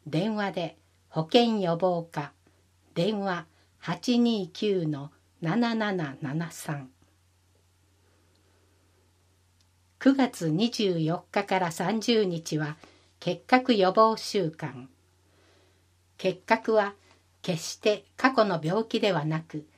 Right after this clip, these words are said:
現在も全国で年間約一万四千人もの患者が新たに発生し、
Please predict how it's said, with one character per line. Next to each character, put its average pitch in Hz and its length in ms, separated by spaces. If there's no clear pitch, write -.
現 214 320
在 175 220
も 165 160
全 214 280
国 170 280
で 156 220
年 185 240
間 190 400
約 190 340
一 160 260
万 220 260
四 185 220
千 220 380
人 208 180
も 208 120
の 185 140
患 165 260
者 165 140
が 160 200
新 226 240
た 165 160
に 151 100
発 - 240
生 175 280
し、 156 320